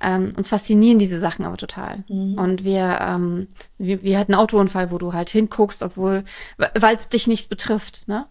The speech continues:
Speaker 2: Mhm.
Speaker 1: Weil du nichts damit
Speaker 2: Mhm.
Speaker 1: zu tun hast letztendlich. Du guckst
Speaker 2: Ja, so
Speaker 1: halt
Speaker 2: geheime
Speaker 1: hin.
Speaker 2: Fantasien ausleben und Zeug, ne? Mhm.
Speaker 1: Ich weiß gar nicht, ob's so, ich glaub, das geht dann tatsächlich sogar in die spirituelle,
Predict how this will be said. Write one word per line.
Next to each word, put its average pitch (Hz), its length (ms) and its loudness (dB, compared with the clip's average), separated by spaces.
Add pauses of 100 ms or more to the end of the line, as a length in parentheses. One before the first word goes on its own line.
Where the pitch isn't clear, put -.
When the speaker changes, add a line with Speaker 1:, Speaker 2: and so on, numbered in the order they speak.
Speaker 2:
Mhm. 202 100 -6
Speaker 1:
Weil 190 140 2
du 196 80 -2
nichts 202 300 -2
damit 196 240 2
Speaker 2:
Mhm. - 40 -10
Speaker 1:
zu 220 60 -12
tun 220 340 0
hast - 180 -8
letztendlich. - 420 -8
Du 208 100 -8
guckst 196 200 -2
Speaker 2:
Ja, - 40 -2
so - 40 2
Speaker 1:
halt 190 100 0
Speaker 2:
geheime 208 320 2
Speaker 1:
hin. 208 80 -6
Speaker 2:
Fantasien 202 580 -2
ausleben 185 680 -6
und 185 180 -10
Zeug, 180 400 -12
ne? 208 200 -8 (120)
Mhm. 196 340 -2 (680)
Speaker 1:
Ich 220 160 -4
weiß 277 240 2
gar 359 140 4
nicht, 339 160 0
ob's - 180 -4
so, 226 120 0
ich - 120 -4
glaub, 262 140 4
das - 140 -2
geht 311 140 0
dann 294 100 4
tatsächlich 240 340 2
sogar 240 220 4
in 233 80 4
die 226 80 2
spirituelle, 233 720 -2